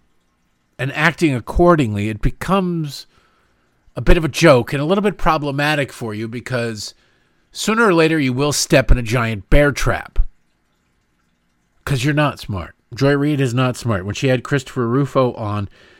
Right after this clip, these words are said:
he ran circles around her to the point that all she could do to get to the commercial break was continually interrupt him. Continually interrupt him, uh, when he was saying anything. She did not want him to speak. She recognized fairly quickly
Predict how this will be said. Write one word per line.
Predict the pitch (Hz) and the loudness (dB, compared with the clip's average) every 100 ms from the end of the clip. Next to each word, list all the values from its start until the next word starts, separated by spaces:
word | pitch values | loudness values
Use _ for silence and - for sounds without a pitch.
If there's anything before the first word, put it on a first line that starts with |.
| _ | _
he | 151 | -4
ran | 139 135 135 123 | -2 0 0 -2
circles | - 160 156 143 110 | -4 -4 -2 -4 -4
around | 107 104 101 92 | -2 -2 -2 -4
her | - | -8
to | - 113 | -8 -8
the | 113 | -8
point | - 160 156 | -2 -2 -2
that | 135 - | -6 -4
all | 143 160 | 0 2
she | 180 - 180 | 0 -4 -6
could | - 160 123 | -4 -4 -2
do | 151 143 | 0 0
to | 120 110 | 0 -2
get | 127 139 | -4 -4
to | - | -6
the | 117 | -10
commercial | - 135 196 208 - | -8 0 2 2 0
break | 104 110 113 113 | -4 -2 -2 -4
was | 110 | -8
continually | - 117 131 120 110 110 | -4 -4 0 -2 -2 -2
interrupt | 98 95 90 - | -4 -2 -4 -6
him. | - - _ _ _ _ _ _ _ _ _ _ _ _ - | -14 -18 _ _ _ _ _ _ _ _ _ _ _ _ 0
Continually | 170 214 233 233 220 | 2 2 2 4 6
interrupt | 208 180 170 180 | 6 6 6 4
him, | 170 135 - - - - | 2 0 -4 -20 -20 -2
uh, | 143 147 | 4 6
when | 143 156 | 6 4
he | 160 | 6
was | 156 135 | 4 2
saying | - 170 160 156 | 2 4 4 2
anything. | 175 185 - 104 - | 2 2 0 -4 -6
She | - | -6
did | 123 - 156 | -6 -4 0
not | 156 156 143 | 2 2 0
want | 139 139 | -2 0
him | 135 127 | -2 -2
to | 131 | -4
speak. | - - 185 - | -4 0 0 0
She | - | -2
recognized | 139 143 226 - 135 120 113 110 | -2 2 2 2 -2 0 0 0
fairly | - 202 160 | 0 2 2
quickly | - 208 - 127 | 4 2 4 0